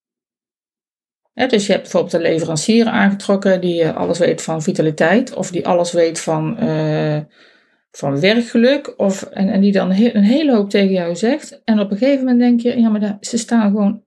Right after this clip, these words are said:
niet voldoende boven de stof om de theorie van het onderwerp te vertalen, ma-, of, of om mij te helpen de theorie te vertalen naar wat dit bedrijf nodig heeft en dit project. Dus, dus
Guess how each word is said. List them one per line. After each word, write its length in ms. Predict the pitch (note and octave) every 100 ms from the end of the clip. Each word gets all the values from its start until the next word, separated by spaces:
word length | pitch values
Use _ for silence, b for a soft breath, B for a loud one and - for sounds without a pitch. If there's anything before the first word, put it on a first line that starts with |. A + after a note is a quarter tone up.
| _
niet 300 | G#3+ B3 C4+
voldoende 560 | - A3 G3+ B3 C4+ A#3+
boven 280 | G#3+ G#3 F3+
de 80 |
stof 560 | F3+ - A#3+ D4 - - b b b b b b b -
om 160 | A3
de 120 | G#3+
theorie 800 | G#3 G#3+ G3+ F#3+ F#3+ C#4+ D#4 - _
van 220 | - A#3
het 120 | A#3
onderwerp 560 | A#3 A#3+ A#3 A3+ G#3+ G3+
te 100 | G3+
vertalen, 640 | F#3+ G3 B3+ A#3+ G#3+ G#3+
ma-, 100 | G#3
of, 120 | G#3+ G3 G3
of 200 | G3+ G3+
om 260 | - G3+ G3
mij 220 | G#3 C4
te 80 | C4
helpen 420 | G#3+ A#3+ A#3+ A#3+
de 80 | G3+
theorie 380 | G3+ G#3+ G#3 A#3+
te 140 | G3+
vertalen 480 | G3+ - A#3 G#3+ G3
naar 200 | F#3 F3+
wat 300 | F3+ F3 -
dit 200 | F3+ B3+
bedrijf 480 | G#3 G3+ G3 F3 F3
nodig 320 | F#3 A#3 A#3+
heeft 400 | A#3 B3+ D#4+ -
en 160 | A3 G#3
dit 180 | A3+ A3+
project. 560 | A3+ A3 D4+ - - b b b b b b _
Dus, 220 | G3+ A3+
dus 440 | A3+ G#3 A3 G3+